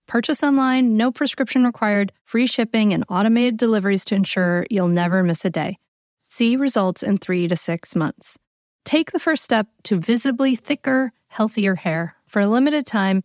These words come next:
Nutrafol is offering our listeners ten dollars off your first month's subscription and free shipping when you go to Nutrafol dot com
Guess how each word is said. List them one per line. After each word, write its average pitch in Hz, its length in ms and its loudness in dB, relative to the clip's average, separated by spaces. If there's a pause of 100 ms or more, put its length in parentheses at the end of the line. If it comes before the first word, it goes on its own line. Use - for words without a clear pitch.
(140)
Nutrafol 247 500 0
is 214 60 -6
offering 175 440 -2
our 196 140 2
listeners 220 440 0
ten - 220 0
dollars 294 340 0
off 202 240 0
your 190 80 0
first - 320 -4
month's 196 420 0
subscription 196 720 -2
and 190 140 0
free 233 200 -4
shipping 185 460 -2
when 190 160 4
you 214 80 2
go 180 300 0
to - 120 -6
Nutrafol 220 640 0
dot 254 220 -2
com 180 380 -2